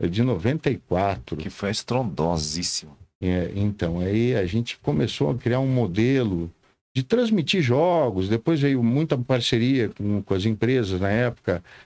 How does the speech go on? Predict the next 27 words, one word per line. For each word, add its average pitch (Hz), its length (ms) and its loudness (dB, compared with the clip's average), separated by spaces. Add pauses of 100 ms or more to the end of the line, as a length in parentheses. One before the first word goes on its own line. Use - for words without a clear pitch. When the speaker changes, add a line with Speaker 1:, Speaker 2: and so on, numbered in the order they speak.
(120)
Speaker 1:
era 101 160 2
multicanal, 110 1000 0 (560)
é, 98 60 2
elas 107 260 2
me 120 120 2
cediam 123 420 2
sinal 127 500 0
e 113 40 4
a 98 40 0
gente 135 160 0
transmitia 135 520 0
os 113 80 0
jogos, 107 720 2
e, 117 300 -2 (260)
e 139 140 4
até 220 340 2
hoje 180 460 4
a - 20 4
gente 120 240 0
faz 117 320 2
isso, 92 380 0
né? 123 240 2 (520)
Então, 151 460 2
assim, 101 580 0 (520)
ganhou 196 260 4
o 175 60 2
título, 139 640 0